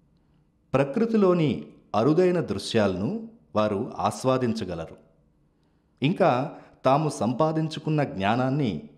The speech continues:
ఇతరులకు అందించగలరు. భారతదేశంలో కూడా ఎన్నో ఉత్సాహవంతమైన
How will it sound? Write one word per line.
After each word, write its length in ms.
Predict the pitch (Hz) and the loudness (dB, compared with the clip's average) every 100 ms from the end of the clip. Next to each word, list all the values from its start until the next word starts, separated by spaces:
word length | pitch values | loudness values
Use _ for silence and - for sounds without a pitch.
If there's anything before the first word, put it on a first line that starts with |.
| _ _ _ _ | _ _ _ _
ఇతరులకు 560 | 104 123 147 139 127 117 | -4 2 2 2 0 -2
అందించగలరు. 760 | 92 104 110 101 90 82 - _ _ _ _ _ _ _ | -2 0 -2 -2 -6 -8 -12 _ _ _ _ _ _ _
భారతదేశంలో 880 | 87 101 117 139 143 131 127 117 117 | -6 0 0 0 0 0 0 0 0
కూడా 480 | 113 110 113 95 - - - _ _ - | 0 2 2 2 0 -8 -20 _ _ -6
ఎన్నో 440 | 98 123 180 175 | 0 0 2 2
ఉత్సాహవంతమైన 1120 | 127 110 - 165 156 143 139 131 127 127 90 | 2 0 0 2 2 0 0 0 2 2 0